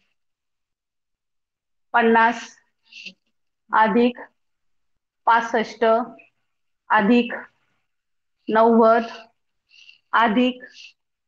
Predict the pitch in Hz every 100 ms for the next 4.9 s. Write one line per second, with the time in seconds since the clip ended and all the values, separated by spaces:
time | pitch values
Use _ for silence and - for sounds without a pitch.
0 | _ _ _ _ _ _ _ _ _ _
1 | _ - 233 254 - 254 247 262 - -
2 | _ _ - - - _ _ 208 214 226
3 | 262 254 - _ _ _ _ _ _ _
4 | _ _ 269 302 302 254 - 180